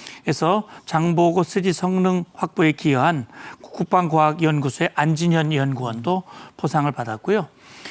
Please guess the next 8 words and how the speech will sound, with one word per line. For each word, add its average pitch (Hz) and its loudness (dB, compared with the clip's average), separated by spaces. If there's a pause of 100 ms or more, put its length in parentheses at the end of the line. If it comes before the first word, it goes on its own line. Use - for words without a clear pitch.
(220)
이제 196 0
방산 202 2
생태계 202 2
조성에 180 2
기여한 165 2
국방, 165 0 (340)
아, 135 0
기술진흥연구소의, 165 0